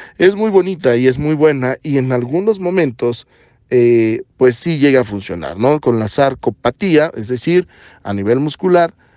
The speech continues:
puede funcionar mejor, eh, una rehabilitación con suplementación con creatina.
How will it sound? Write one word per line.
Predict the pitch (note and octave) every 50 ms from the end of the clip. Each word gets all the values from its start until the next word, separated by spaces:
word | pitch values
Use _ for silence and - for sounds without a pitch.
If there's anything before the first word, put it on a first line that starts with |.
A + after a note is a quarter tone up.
| _ _ _ _ _
puede | D3 D#3 D#3+ D#3 D3+ D#3+
funcionar | D3 - - B2+ A#2 - B2+ B2 C3 C3+ C3+
mejor, | C3+ B2+ A#2 - C#3+ C3+ C3+ C#3 C#3 C3+ - _ _ _ _ _ _ _ _ _ -
eh, | B2 A#2+ A#2 A2+ A2+ A2 A2 A2 A2 G#2+ - -
una | B2+ B2+ C3 C3+ C3
rehabilitación | B2 A#2+ A#2+ A2+ A2 G#2 G2+ F#2 - G2+ - - C3 B2+ B2+ B2+ B2+
con | B2+ - B2 A#2+
suplementación | A#2 - A#2+ - A2 G#2 G2 G2 G2 F#2+ - G2 G2 - A2 A#2 A#2 G2+
con | A2 G#2+ G2
creatina. | - G2 F#2+ F#2+ - - F#2 F#2+ F2+